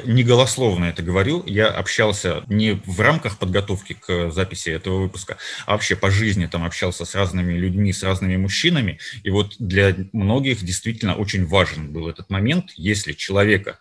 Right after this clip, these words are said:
можно или хочется трахнуть, то это уже точно не друг. Поэтому, э, ну, то, что существует дружба между мужчинами и женщинами,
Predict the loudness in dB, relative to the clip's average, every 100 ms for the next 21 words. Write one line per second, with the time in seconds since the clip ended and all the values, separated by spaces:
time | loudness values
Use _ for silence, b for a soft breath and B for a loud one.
0 | 0 4 4 4 2 0 0 -2 -2 -2
1 | -4 -6 0 2 2 0 -2 -4 -2 -2
2 | -2 _ 0 2 0 0 -2 -2 -2 -2
3 | -2 0 -2 0 2 2 2 0 -2 -6
4 | B B -8 2 6 6 4 2 2 0
5 | -8 _ -10 -4 -2 0 0 -2 -2 -4
6 | -4 -4 -2 0 0 0 0 0 2 2
7 | 0 0 2 0 0 4 4 4 2 2
8 | 4 4 2 -2 -2